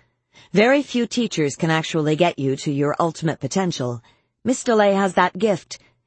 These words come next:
She challenges you at the same time that you feel you are being nurtured." Hard work and more hard work. But are challenge and love enough? Not quite.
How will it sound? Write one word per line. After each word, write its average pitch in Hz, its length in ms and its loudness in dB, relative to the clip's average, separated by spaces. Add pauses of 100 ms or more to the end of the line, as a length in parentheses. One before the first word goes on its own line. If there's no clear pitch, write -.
(160)
She 233 180 -2
challenges 233 720 2
you 147 140 0
at 139 80 -4
the 160 80 -4
same 247 380 0
time 147 320 -2
that 147 120 -6
you 180 120 -2
feel 190 340 0
you 185 160 2
are 185 60 4
being 196 280 2
nurtured." 131 640 -2 (2250)
Hard 254 360 4
work 143 440 -2 (320)
and 208 240 2
more 196 300 4
hard 127 320 -2
work. 120 420 -6 (880)
But 233 140 4
are 240 120 2
challenge 339 680 2
and 202 200 0
love 165 440 2
enough? 147 580 -2 (500)
Not 143 240 0
quite. 147 480 -2